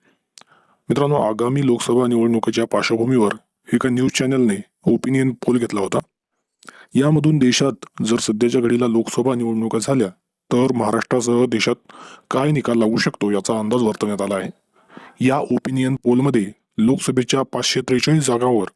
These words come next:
एक लाख सदुसष्ट हजार आठशे त्रेचाळीस लोकांनी मतं घेण्यात आली. या दरम्यान लोकांना राज्यासंबंधी तसेच नेत्यांसंबंधी प्रश्न विचारण्यात आले. महाराष्ट्राच्या पोलमध्ये लोकांना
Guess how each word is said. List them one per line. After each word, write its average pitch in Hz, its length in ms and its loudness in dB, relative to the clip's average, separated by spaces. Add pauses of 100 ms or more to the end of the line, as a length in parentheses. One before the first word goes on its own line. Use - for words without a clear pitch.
(580)
एक 143 240 2
लाख 135 200 0
सदुसष्ट 131 480 0
हजार 123 420 -2
आठशे 117 280 0
त्रेचाळीस 127 460 0
लोकांनी 123 320 -2
मतं 127 300 -2
घेण्यात 120 300 -4
आली. 104 180 -6 (600)
या 135 200 0
दरम्यान 117 440 0
लोकांना 117 520 0 (260)
राज्यासंबंधी 117 760 -2 (560)
तसेच 110 320 -2 (280)
नेत्यांसंबंधी 135 680 0
प्रश्न 127 300 -2
विचारण्यात 107 460 -4
आले. 98 140 -2 (760)
महाराष्ट्राच्या 139 520 0
पोलमध्ये 131 580 0 (480)
लोकांना 113 460 2